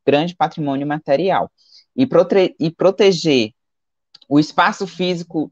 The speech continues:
também é muito importante, né? Porque, querendo ou não,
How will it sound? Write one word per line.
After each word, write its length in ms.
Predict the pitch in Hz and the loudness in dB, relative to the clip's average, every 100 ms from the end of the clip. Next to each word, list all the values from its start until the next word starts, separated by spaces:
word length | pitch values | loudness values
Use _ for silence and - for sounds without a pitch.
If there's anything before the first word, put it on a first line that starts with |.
| _ | _
também 360 | 160 127 131 | -6 -2 -2
é 20 | 127 | -2
muito 260 | 135 156 | -4 -6
importante, 760 | 170 170 165 - 131 131 151 143 | -4 0 -2 -2 -8 -8 -10 -8
né? 260 | 123 113 - | -6 -6 -4
Porque, 440 | 139 - 139 131 - _ _ _ | -8 -4 -4 -4 -8 _ _ _
querendo 440 | - 147 151 185 190 | 0 2 4 2 4
ou 100 | 170 | 4
não, 520 | 151 143 143 185 | 2 2 2 0